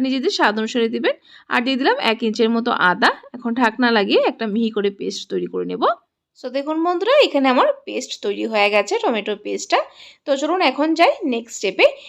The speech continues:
এখানে যে বেগুন ভাজার পর তেলটা রয়েছিল, সেই তেলেই দিয়ে দিব ফোড়নে এক টিস্পুন পরিমাণ গোটা জিরে, তারপর দিব একটা তেজপাতা, আর দেব শুকনো লঙ্কা, আর তার সাথে কিছু গোটা গরম মশলা দেব। এখানে দুটো এলাচ দিয়ে দিলাম,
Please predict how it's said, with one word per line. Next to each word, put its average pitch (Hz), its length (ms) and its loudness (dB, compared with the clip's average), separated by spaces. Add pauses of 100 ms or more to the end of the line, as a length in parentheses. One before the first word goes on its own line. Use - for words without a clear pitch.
(240)
এখানে 320 260 -2
যে 392 120 6
বেগুন 285 280 4
ভাজার 277 300 6
পর 453 100 4 (140)
তেলটা 247 260 2 (140)
রয়েছিল, 202 360 2 (140)
সেই 339 200 0
তেলেই 233 260 0
দিয়ে 190 140 4
দিব 214 100 -2 (140)
ফোড়নে 208 360 2 (540)
এক 214 160 0
টিস্পুন 240 300 -6 (100)
পরিমাণ 220 320 2 (300)
গোটা 196 240 -4 (120)
জিরে, 214 240 4 (460)
তারপর 285 260 0 (120)
দিব 294 120 2 (480)
একটা 269 200 0 (240)
তেজপাতা, 233 680 0 (460)
আর 226 160 0
দেব 202 140 0 (320)
শুকনো 190 420 -8
লঙ্কা, 151 340 0
আর 285 140 2
তার 175 140 4
সাথে 226 220 -6
কিছু 247 220 -4
গোটা 208 260 4
গরম 202 220 4
মশলা 220 320 -2
দেব। 214 80 0 (120)
এখানে 277 200 2 (300)
দুটো 302 140 -4 (160)
এলাচ 240 180 4 (100)
দিয়ে 262 160 0
দিলাম, 240 180 4